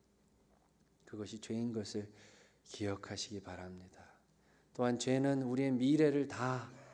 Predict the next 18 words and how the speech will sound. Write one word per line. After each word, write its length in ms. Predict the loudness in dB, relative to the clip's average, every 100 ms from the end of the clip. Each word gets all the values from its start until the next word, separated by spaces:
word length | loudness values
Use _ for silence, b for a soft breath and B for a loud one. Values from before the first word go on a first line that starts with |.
| b b b -6
앗아가 560 | -2 0 0 0 0
갑니다. 400 | 0 -4 -6 -10
앗아갑니다. 800 | -4 -2 2 2 0 -6 -12 -18 -20 _ _ _ _ _ _
죄인 400 | 0 6 8 8
줄 180 | 6 10
알면서 800 | 12 12 8 4 2 0 0 -4 -16 -20 _ 2
죄를 280 | 6 6 4
짓는 540 | 0 0 2 0 -4 -12 -20 -14
우리, 320 | -6 -4 -6 -10 -14
죄를 280 | 0 2 4
짓는 320 | 4 2 0
사람들, 520 | 0 -2 -2 -4 -8 -4
그것이 280 | 0 0
무엇이든, 640 | 0 0 2 2 0 -10 -16 b b b -10
그것이 260 | -6 -6
무엇이든, 640 | -6 -2 -2 -2 -10 -14 -14
뭐 140 | -12
도박이든 1040 | -2 4 6 6 4 -2 -4 -6 -10 -16